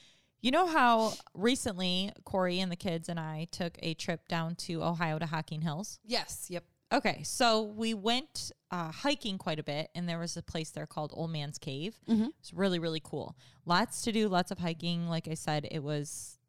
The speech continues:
Speaker 1: awesome. Highly recommend. Um, but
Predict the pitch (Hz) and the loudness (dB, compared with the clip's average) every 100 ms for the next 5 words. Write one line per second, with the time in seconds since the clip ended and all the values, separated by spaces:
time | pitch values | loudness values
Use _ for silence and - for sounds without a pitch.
0 | - 147 135 - 143 143 135 131 143 143 | -2 -2 -2 -4 -4 -4 -4 -6 -8 -8
1 | 135 185 - _ _ - _ _ _ - | -8 -10 -14 _ _ -20 _ _ _ 2
2 | 220 196 175 156 - - 220 196 170 | 6 6 2 -2 -12 -6 -2 -2 -4